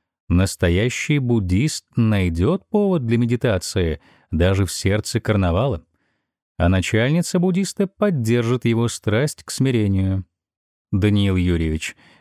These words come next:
вы уж извините, но я пока не дала вашему предложению хода. Вы не думайте,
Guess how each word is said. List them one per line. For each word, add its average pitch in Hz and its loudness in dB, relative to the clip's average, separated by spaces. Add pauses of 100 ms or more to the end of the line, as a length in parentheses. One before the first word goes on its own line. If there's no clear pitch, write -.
вы 107 4
уж 107 -2
извините, 101 0 (300)
но 104 2
я 110 0
пока 120 -2
не 127 0
дала 127 0
вашему 90 0
предложению 101 0
хода. 80 -4 (500)
Вы 127 2
не 156 2
думайте, 104 -2